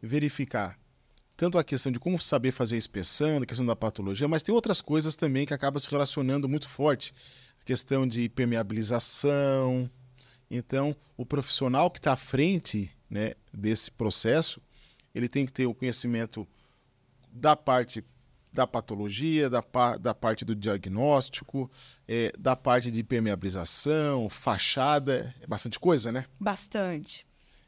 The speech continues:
Speaker 2: Bastante, enfim, né?
Speaker 1: Tem muita coisa pra ficar lendo, né?
Speaker 2: Muita coisa pra ficar lendo. É, eu acho at-, até muito interessante,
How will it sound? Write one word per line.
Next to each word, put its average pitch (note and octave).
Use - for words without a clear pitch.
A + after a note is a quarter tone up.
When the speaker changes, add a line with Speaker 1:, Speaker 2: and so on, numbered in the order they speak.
Speaker 2:
Bastante, B3
enfim, C4+
né? G#3+
Speaker 1:
Tem C#3+
muita F3+
coisa E3+
pra E3
ficar -
lendo, D3+
né? C3
Speaker 2:
Muita C4+
coisa G#3+
pra A3+
ficar G#3+
lendo. A3
É, G#3
eu B3
acho A#3+
at-, -
até B3+
muito C4+
interessante, C4+